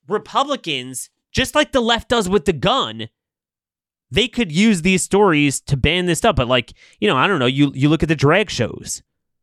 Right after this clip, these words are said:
How many states have done it? How many states have done it? Montana, Tennessee, Texas, Florida,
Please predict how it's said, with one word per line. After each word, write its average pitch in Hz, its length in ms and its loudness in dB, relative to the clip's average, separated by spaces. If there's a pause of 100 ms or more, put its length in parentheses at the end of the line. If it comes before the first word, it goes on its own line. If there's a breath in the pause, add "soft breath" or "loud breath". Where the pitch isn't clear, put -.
(300)
How 147 120 -2
many 190 160 2
states 175 340 -2
have 156 140 -2
done 147 240 -2
it? - 160 -20 (2000)
How 147 220 0
many 185 240 2
states 143 440 -4 (500)
have 135 180 -2
done 143 240 -2
it? - 120 -18 (2750)
Montana, 151 600 0
Tennessee, 151 800 0 (2250)
Texas, - 540 -4
Florida, 147 760 0